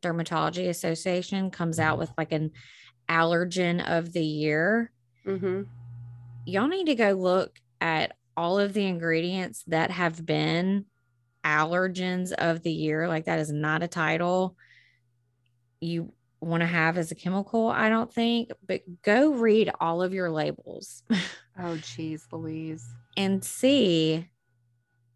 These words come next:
Speaker 1: all the things that are terrible for us that they're putting in our health and home products and passing it off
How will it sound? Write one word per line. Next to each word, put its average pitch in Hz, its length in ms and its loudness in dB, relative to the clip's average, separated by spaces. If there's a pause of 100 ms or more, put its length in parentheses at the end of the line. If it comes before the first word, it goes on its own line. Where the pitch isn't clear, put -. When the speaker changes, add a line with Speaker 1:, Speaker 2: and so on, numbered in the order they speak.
(180)
Speaker 1:
all 220 260 2
the 214 100 2
things 170 960 -4 (1000)
that 185 160 2
are 185 100 2
terrible 269 380 0
for 160 280 2
us 165 520 -2 (580)
that 175 140 -6
they're 170 120 0
putting 254 600 4 (1000)
in 170 100 -4
our 160 160 -2
health 196 280 -2
and 220 100 0
home 180 420 0
products 160 840 -2 (920)
and 170 140 -4
passing 175 400 -2
it 165 160 0
off 160 240 0